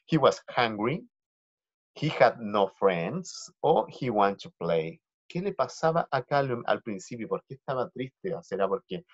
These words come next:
él estaba hungry? ¿Porque él tenía no friends? ¿Tenía no friends?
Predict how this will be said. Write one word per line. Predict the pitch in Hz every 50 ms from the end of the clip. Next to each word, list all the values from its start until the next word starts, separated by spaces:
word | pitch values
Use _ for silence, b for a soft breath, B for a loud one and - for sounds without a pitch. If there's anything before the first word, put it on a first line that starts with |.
| b b b
él | 117 98 92
estaba | - - - 95 95 - - - -
hungry? | 110 110 117 147 147 135 131 151 170 190 196 _ _ _ _ _ _ -
¿Porque | 104 101 - - 104
él | 101 98 -
tenía | - 92 92 92 92 87 85 -
no | - 98 92 98 120 135 - _
friends? | - 160 123 95 92 110 147 165 160 - - _ _ _ _ _ -
¿Tenía | - - 92 92 90
no | 90 87 92 107 113 - _
friends? | - 143 135 123 147 185 180 -